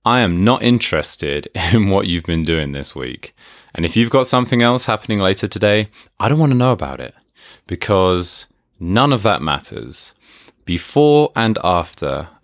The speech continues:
are of no concern to me, nor should they be to you.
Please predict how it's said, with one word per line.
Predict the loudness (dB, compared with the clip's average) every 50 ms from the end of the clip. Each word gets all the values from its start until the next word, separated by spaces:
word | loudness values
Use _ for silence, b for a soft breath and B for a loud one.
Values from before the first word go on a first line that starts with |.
| _ _
are | 0 0 2 2 0
of | -2 -2 -2
no | -2 0 0 0 0
concern | -2 -4 -6 -6 -6 -4 -4 -4 -4 -6 -8
to | -10 -10
me, | -10 -10 -10 -12 -12 -16 _ _ b b b b b b
nor | 0 2 4 4 4 4 4 2 0 0
should | 0 0 0 0
they | 0 0 0
be | -2 -2 -6 -6
to | -8 -10 -10
you. | -10 -10 -10 -12 -14